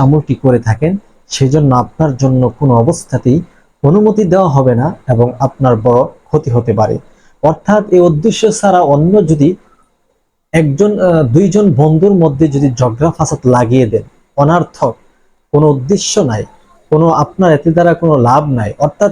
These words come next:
তারা দুইজন যদি একসাথে চলাফেরা করে, আপনার হিংসা লাগে, আপনার কাছে ভালো লাগে না, এমন থেকে অথবা শত্রুতা পোষণ করে যদি কারো মধ্যে ঝগড়া লাগিয়ে দেন, সেক্ষেত্রে এই আমলটি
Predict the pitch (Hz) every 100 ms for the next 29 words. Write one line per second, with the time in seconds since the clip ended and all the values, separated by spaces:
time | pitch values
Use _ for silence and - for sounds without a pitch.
0 | - 151 156 131 160 160 208 185 170 180
1 | - 170 156 135 127 123 117 123 147 196
2 | - _ _ - 143 - 185 156 156 -
3 | _ _ - 190 202 185 156 139 151 190
4 | _ _ _ 143 - 185 175 165 165 139
5 | 120 123 127 117 110 104 - _ _ -
6 | _ _ 156 196 240 226 170 139 127 107
7 | - 165 175 196 175 - 196 - 208 196
8 | 175 143 - 165 156 151 135 135 135 127
9 | 127 123 113 113 117 104 135 139 139 120
10 | 117 127 147 202 - _ _ - - 180
11 | 180 175 - 151 202 - 127 127 135 120